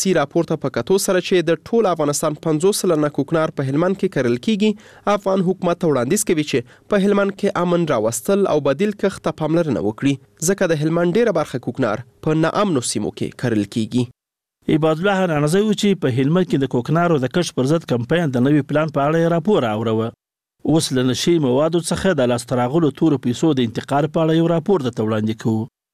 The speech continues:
Speaker 2: د افغانستان د کورنۍ چارو وزارت چارواکي وایي چې له نشي موادو څخه د لاسته راغلو درو میلیونو امریکایي ډالرو د انتقال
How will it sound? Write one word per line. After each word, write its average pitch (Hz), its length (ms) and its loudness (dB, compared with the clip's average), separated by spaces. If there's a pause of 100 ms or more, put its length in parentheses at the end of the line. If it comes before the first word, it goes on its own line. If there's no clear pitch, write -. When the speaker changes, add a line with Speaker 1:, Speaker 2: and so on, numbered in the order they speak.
(420)
Speaker 2:
د 170 140 2
افغانستان 190 540 0
د - 100 -8
کورنۍ 170 400 0
چارو 185 240 2
وزارت 165 360 0
چارواکي 180 440 2
وایي 208 160 2
چې - 760 -10
له 120 120 2
نشي 165 300 2
موادو 156 420 2
څخه 160 380 -2
د 123 120 2
لاسته 120 300 -2
راغلو 147 400 0
درو 147 160 2 (140)
میلیونو 156 340 2
امریکایي 135 400 0
ډالرو 151 400 2
د 123 120 2
انتقال 139 380 -2